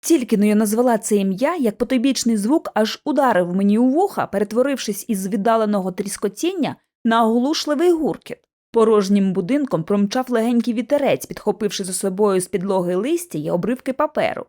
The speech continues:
Зі сходів попадали уламки тиньку й гнилого дерева. "Цього імені краще тут не згадувати",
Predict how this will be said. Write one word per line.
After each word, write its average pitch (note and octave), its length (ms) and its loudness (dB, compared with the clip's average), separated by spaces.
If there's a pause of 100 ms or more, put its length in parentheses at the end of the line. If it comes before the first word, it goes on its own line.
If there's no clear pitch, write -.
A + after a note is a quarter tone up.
(120)
Зі G3+ 240 2
сходів B3 460 -2
попадали A3+ 580 0
уламки F3+ 400 -2
тиньку A#3+ 340 -2
й C#4 60 2
гнилого G3+ 460 2
дерева. F3+ 520 -4 (300)
"Цього F#3 360 2
імені B3 380 4
краще G3+ 440 0
тут G#3+ 180 -4
не A#3 120 4
згадувати", E3 680 -2